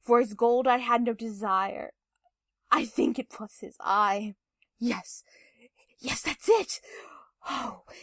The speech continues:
he had the eye of a vulture, a pale blue eye with film over it. Whenever it fell upon me, my blood ran cold, and so by degree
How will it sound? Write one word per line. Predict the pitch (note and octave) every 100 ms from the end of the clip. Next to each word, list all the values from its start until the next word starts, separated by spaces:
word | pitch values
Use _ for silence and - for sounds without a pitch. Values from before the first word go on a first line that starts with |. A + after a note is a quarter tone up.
| -
he | A#3+
had | - C4 B3
the | A3
eye | - B3 C4 C4+
of | G3+
a |
vulture, | G3+ F#3+ A#3 B3 - A3+ G3 G3 _ _ - _
a | G#3
pale | - - - A3+ G3+ F#3+ F#3 - -
blue | G3+ - -
eye | - F#3+ F#3+ F#3+
with | G3 F#3+ - -
film | F#3 F3+ F3+
over | F3 F3 F3+
it. | F3+ - _ _ _ _ _ _
Whenever | G#3+ G#3 G#3+ -
it | - -
fell | - - F3 F3+
upon | - F3+ F#3+ F#3+
me, | G3+ F#3
my | E3+ F3 -
blood | - F3+ F#3 F3+
ran | F3+ E3+ F#3 -
cold, | - F#3 F3+ E3+ F#3+ - - - C4+ -
and | A3 G#3
so | - B3+ A3
by | A3 G#3+
degree | G3+ G3+ - A3 F#3+ G3